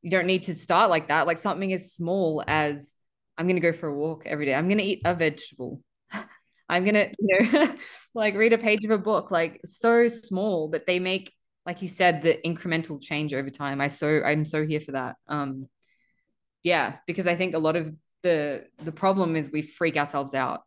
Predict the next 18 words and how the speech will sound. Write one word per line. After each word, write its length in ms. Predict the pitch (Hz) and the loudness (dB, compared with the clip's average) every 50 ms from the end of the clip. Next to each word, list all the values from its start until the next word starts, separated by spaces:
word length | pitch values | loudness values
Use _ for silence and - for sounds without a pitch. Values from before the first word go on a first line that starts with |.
| _ 160 | _ -14
'cause 160 | - - - | -12 -8 -4
we 180 | 151 147 135 139 | -4 -4 -4 -4
see 220 | - - 156 151 | -6 -4 -4 -2
the 160 | 147 143 - - | -2 -2 -4 -2
end 200 | 165 180 175 156 | -2 -2 0 -2
result 240 | 151 139 151 139 107 | -2 -2 -2 -2 -2
and 80 | 139 | -4
we're 60 | 143 135 | -4 -4
like, 160 | 135 135 - | -6 -6 -6
"How, 260 | 160 156 151 147 - - | -6 -6 -6 -6 -8 -10
how 220 | 147 165 196 196 | -8 -6 -6 -6
the 80 | 175 - _ - | -8 -10 _ -10
fuck 140 | - - - | -10 -8 -8
am 60 | 175 165 | -8 -6
I 60 | 165 | -4
gonna 140 | 170 170 165 | -4 -2 -2
get 180 | 165 160 - - | -4 -4 -4 -4
that, 220 | 160 160 - | -4 -4 -6